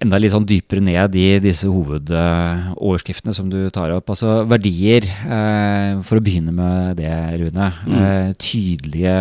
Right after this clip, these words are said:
Speaker 1: verdier.
Speaker 2: Mm.
Speaker 1: Eh, hvordan er det verdiene ty-, typisk kommer til uttrykk i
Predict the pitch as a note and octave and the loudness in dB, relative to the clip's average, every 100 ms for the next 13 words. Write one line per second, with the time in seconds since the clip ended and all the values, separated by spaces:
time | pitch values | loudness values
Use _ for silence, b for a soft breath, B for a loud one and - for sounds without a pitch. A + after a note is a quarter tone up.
0 | F#2 F#2 F2 D#2 F#2 - - B B2+ F#2+ | 2 0 0 2 2 2 -4 B 0 0
1 | A2+ B - - G2 G2 F#2+ F#2+ F#2+ F#2+ | -4 B -12 -6 -2 -2 -2 -2 -4 -4
2 | G2 - - - - - - _ _ - | -4 -6 -12 -20 -20 -20 -20 _ _ -10
3 | A2 A2+ C3+ C#3 A2+ B2+ C3+ B2+ F#2 F#2 | 0 2 4 2 2 0 -2 -2 -2 -2
4 | A2 - - G#2+ A2 - G#2 - - - | -2 -6 -10 -6 -6 -4 -4 -4 -12 -8
5 | C#3+ A2+ - - C3+ C3+ - - - G2+ | -6 -6 -10 -8 -6 -6 -8 -16 -8 -4